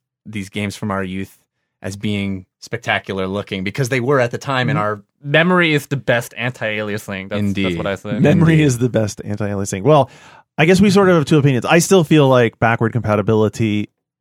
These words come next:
Speaker 3: I bought into the backward compatibility argument, and it, it has proven, especially during this transition, to once again be something that I r-, miss. You know, and, and actually I don't miss because I just wind up playing my PlayStation three and my three sixty.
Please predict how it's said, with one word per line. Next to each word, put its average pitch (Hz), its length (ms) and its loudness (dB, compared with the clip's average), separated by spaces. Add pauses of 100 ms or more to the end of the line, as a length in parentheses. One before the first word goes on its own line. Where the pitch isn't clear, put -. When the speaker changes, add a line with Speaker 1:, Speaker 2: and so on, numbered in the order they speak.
(760)
Speaker 3:
I 226 180 6
bought 175 280 6
into 165 320 2
the 131 100 2
backward 127 440 2
compatibility 131 800 2
argument, 117 640 0 (300)
and 131 180 2
it, 127 120 -6
it 131 120 2
has 127 140 0
proven, 160 680 0 (240)
especially 156 440 2
during 127 220 2
this 139 140 0
transition, 117 580 -2
to 113 60 0
once 120 200 0
again 113 480 -2
be 113 140 -2
something 117 360 -4
that 107 120 0
I 101 260 0 (180)
r-, 107 340 -8
miss. 127 540 0 (400)
You 117 80 -2
know, 117 180 2
and, 113 220 -2
and 117 240 -4
actually 139 280 0
I - 20 4
don't 127 160 2
miss 139 260 2
because 120 240 -2
I 120 80 2
just 127 220 -2
wind 120 240 0
up - 140 -2
playing 147 320 0
my 143 100 2
PlayStation 123 600 -2
three 123 340 2
and 113 120 -4
my 104 100 0
three 104 180 -4
sixty. 90 520 -4